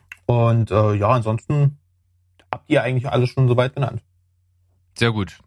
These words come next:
Speaker 2: Dann kann ich ja eigentlich noch so das beenden mit einmal, äh, nicht wahnsinnig überragend, aber trotzdem auf hohem Niveau. Hat Spaß gemacht, hab ich auch m-, unter anderem mit Mo einen Cast beim Telestammtisch dazu gemacht,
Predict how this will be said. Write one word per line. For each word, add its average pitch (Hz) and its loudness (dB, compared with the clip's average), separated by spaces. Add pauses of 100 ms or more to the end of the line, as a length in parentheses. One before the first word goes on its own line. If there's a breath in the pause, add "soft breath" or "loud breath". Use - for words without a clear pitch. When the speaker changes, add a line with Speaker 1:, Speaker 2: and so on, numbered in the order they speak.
(120)
Speaker 2:
Dann 123 -2
kann 123 -4
ich 139 -6
ja 127 0
eigentlich 120 -6
noch 117 -6
so 113 -6
das 107 -6
beenden 120 -4
mit 113 -2 (440)
einmal, 156 0
äh, 87 -14 (360)
nicht 143 0
wahnsinnig 185 0
überragend, 143 2
aber 131 -2
trotzdem 151 -6
auf 120 -10 (180)
hohem 196 2
Niveau. 165 -2 (360)
Hat 117 -4
Spaß 131 0
gemacht, 135 -2
hab 120 -2
ich 117 -2
auch 104 0
m-, 101 -6
unter 160 0
anderem 139 -2
mit 117 0
Mo 127 2
einen 113 -6
Cast 120 -2
beim 131 -4
Telestammtisch 123 -6
dazu 113 -6
gemacht, 98 -2